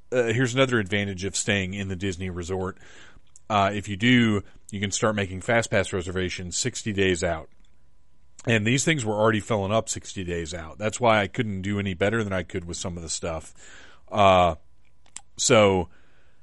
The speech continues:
I had a fast pass for the Seven Dwarfs Mine Train, which is a new ride in Fantasyland.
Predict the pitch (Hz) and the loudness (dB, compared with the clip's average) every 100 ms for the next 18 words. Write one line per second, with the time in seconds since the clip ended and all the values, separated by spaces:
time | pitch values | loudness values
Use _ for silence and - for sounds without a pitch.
0 | - - - - - - - 120 110 139 | -20 -20 -20 -20 -20 -20 0 4 4 4
1 | 147 - 120 101 - 98 90 117 107 107 | 4 4 4 4 2 -4 0 0 0 0
2 | 104 98 110 113 120 104 98 87 87 90 | 0 -2 0 2 2 -2 -6 -6 -8 -6
3 | 107 101 107 107 104 98 98 95 98 104 | -6 -2 -2 2 4 4 2 -2 -4 -4
4 | 95 - 101 87 85 85 | -4 -6 -8 -8 -10 -12